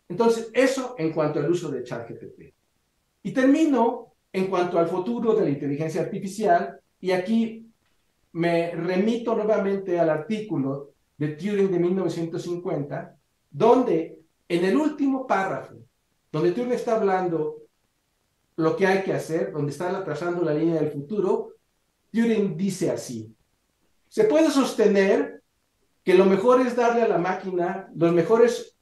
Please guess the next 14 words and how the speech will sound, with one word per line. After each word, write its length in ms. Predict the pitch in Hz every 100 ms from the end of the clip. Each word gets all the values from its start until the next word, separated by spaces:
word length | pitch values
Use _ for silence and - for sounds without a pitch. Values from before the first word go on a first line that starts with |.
| 202
órganos 440 | 233 233 233 226
sensoriales 840 | - 170 165 156 170 170 175 175 - _ _
que 120 | 175
el 80 | 175
dinero 340 | 170 190 190
pueda 260 | 180 170 160
comprar, 540 | 147 139 131 117 - _ _ _ _ _ _ _ _ _ -
para 200 | 180 175
enseñarle 560 | 185 190 226 262 269
a 60 | 220
entender 640 | 180 160 165 208 240 -
y 40 |
hablar 260 | 151 151 156
inglés. 680 | 147 123 113 104 - -